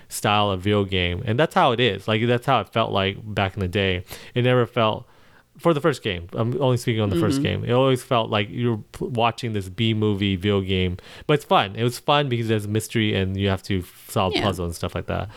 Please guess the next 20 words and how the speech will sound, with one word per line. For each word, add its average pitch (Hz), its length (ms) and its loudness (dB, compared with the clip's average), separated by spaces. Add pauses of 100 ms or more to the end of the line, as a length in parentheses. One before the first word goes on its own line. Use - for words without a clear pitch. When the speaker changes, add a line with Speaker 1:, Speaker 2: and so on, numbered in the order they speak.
(420)
Speaker 1:
Um, 98 480 0 (1040)
uh, 107 520 0
but 160 140 2
yeah, 120 280 2
th-, 160 140 4
that's, 151 480 0 (140)
that's 139 180 2
how 147 160 4
I, 120 260 2 (960)
for 131 140 0
my, 120 520 2
like, 107 240 0 (460)
opinion 123 380 0
about 101 460 0
the 101 60 -2
video 107 180 0
game 101 160 -2
and 98 180 -2
the 92 60 -2
film. 101 420 -2